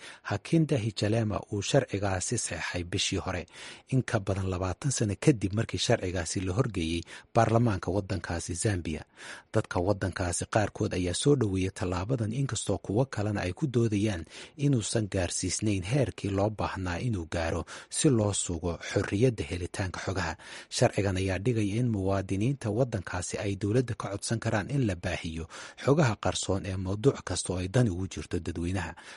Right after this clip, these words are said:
Macadka warbaahinta ee waddamada Afrikada Koonfureed oo loo soo gaabiyo misa ayaa sheegay in inkastoo ay soo dhoweynayaan sharcigan cusub, haddana laga yaabo inaysan wax badan u soo kordhin saxaafadda, xis-, xisbiyada mucaaradka iyo ururada bulshada rayidka, maadaama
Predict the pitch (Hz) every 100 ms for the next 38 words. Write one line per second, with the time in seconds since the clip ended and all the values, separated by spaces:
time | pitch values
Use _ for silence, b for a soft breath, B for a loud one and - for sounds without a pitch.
0 | B 107 90 92 - 92 85 90 98 101
1 | 87 87 87 92 104 98 104 - - 110
2 | - - 87 - 101 95 95 90 107 -
3 | 101 95 90 95 95 117 156 - 80 B
4 | B B - 127 160 123 92 - - 92
5 | 101 104 113 147 139 117 - 104 95 -
6 | 131 107 104 120 110 98 90 - 139 92
7 | 82 87 90 - 85 87 - B B B
8 | - 117 131 135 131 165 123 95 98 107
9 | 98 - 95 113 - - 101 92 90 -
10 | 101 - 95 - 82 - - 87 87 -
11 | 120 117 - 87 85 - - - - 104
12 | 101 87 87 117 135 - 147 B B B
13 | 143 175 143 110 117 101 95 92 117 98
14 | - 110 92 - 87 87 85 110 123 123